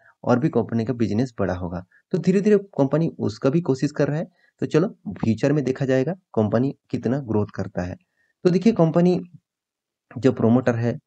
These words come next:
एफ़आईएस है, डीआईएस है, हर किसी का पसंदीदा स्टॉक है, क्योंकि हर किसी ने इस कंपनी के ऊपर ज्यादा से ज्यादा माल उठा के रखा। गवर्नमेंट के पास भी इस कंपनी की हिस्सेदारी है। तो overall बात करूं, कंपनी के हर पैरामीटर आपको पॉजिटिव दिखेगा, मगर रिटर्न के,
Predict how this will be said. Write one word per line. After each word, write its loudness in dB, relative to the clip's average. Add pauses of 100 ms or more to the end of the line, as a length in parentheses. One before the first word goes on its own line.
(260)
एफ़आईएस 0
है, -6
डीआईएस 2
है, -4 (240)
हर 4
किसी -6
का -2
पसंदीदा -2
स्टॉक -2
है, -2
क्योंकि -4
हर 0
किसी -4
ने 2
इस -6
कंपनी -2
के -4
ऊपर -2
ज्यादा -2
से -4
ज्यादा -2 (280)
माल 2
उठा -4
के -4
रखा। -10 (280)
गवर्नमेंट 2
के -4
पास 0
भी -2
इस -4
कंपनी -2
की -6
हिस्सेदारी -6
है। -8 (380)
तो 2
overall 4
बात -2
करूं, -4
कंपनी -2
के -8
हर -2
पैरामीटर 0
आपको -4
पॉजिटिव -2
दिखेगा, -4 (380)
मगर 2
रिटर्न 0
के, -2